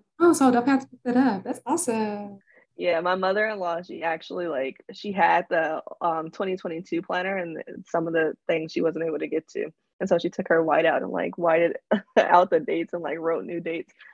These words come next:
Speaker 2: I'm like, "You
Speaker 1: I
Speaker 2: don't
Speaker 1: love
Speaker 2: have
Speaker 1: it.
Speaker 2: to do this. We're coming out with twenty twenty-three." <laughs> But she couldn't help herself.
Speaker 1: Yeah, no, I definitely align with her because I don't know.
Speaker 2: <laughs>
Speaker 1: It's like, I don't even know where that, like, those tendencies even, like, stemmed from really.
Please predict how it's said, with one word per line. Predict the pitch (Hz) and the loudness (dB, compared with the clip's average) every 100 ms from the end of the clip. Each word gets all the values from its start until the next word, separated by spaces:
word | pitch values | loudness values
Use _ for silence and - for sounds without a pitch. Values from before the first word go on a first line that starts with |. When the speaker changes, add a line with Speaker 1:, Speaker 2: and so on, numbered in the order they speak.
| _ | _
Speaker 2:
I'm | 247 | -6
like, | 240 233 | -6 -8
"You | 233 | -8
Speaker 1:
I | 202 | 0
Speaker 2:
don't | 180 | 2
Speaker 1:
love | 180 | 2
Speaker 2:
have | 277 | -2
Speaker 1:
it. | - | -8
Speaker 2:
to | |
do | 233 247 247 | -8 -6 2
this. | 240 240 | 2 4
We're | 233 | -2
coming | 254 233 240 | -2 -2 -2
out | 233 247 | -2 -2
with | 254 | -2
twenty | 247 240 | -2 0
twenty-three." | 262 240 240 233 226 196 202 | 0 0 0 2 2 2 -2
<laughs> | |
But | 196 202 202 226 - - - - | 2 2 4 2 0 -18 -18 -10
she | - | -2
couldn't | 196 233 247 | 4 4 6
help | 180 | 4
herself. | - 160 180 160 190 _ _ _ _ | 2 -4 -4 -8 -8 _ _ _ _
Speaker 1:
Yeah, | 214 190 | 4 6
no, | 180 170 170 | 6 6 4
I | 170 185 | 2 2
definitely | 196 190 240 | 2 0 -2
align | 196 180 170 | -4 -4 -4
with | 170 180 | -4 -6
her | - - | -6 -6
because | - - 190 190 175 - | -6 -12 -4 2 4 2
I | 294 | 4
don't | 349 311 | 6 6
know. | 302 254 | 6 4
Speaker 2:
<laughs> | - 254 - | 6 4 2
Speaker 1:
It's | 226 - - 254 | -6 -8 0 6
like, | 247 247 - _ _ _ _ _ _ _ _ _ _ - - | 6 6 -4 _ _ _ _ _ _ _ _ _ _ -14 -4
I | 233 | 4
don't | 285 | 8
even | 370 | 8
know | 302 | 8
where | 226 214 | 8 6
that, | 202 - | 4 4
like, | 190 185 - _ - | 2 2 -2 _ 0
those | 208 202 | 4 4
tendencies | - 202 202 - 185 | 0 -4 -6 -4 -4
even, | 185 180 | -4 -4
like, | - - | -8 -8
stemmed | - 180 190 185 | -10 -4 -4 -4
from | - 196 | -10 -12
really. | 196 202 202 | -8 -2 0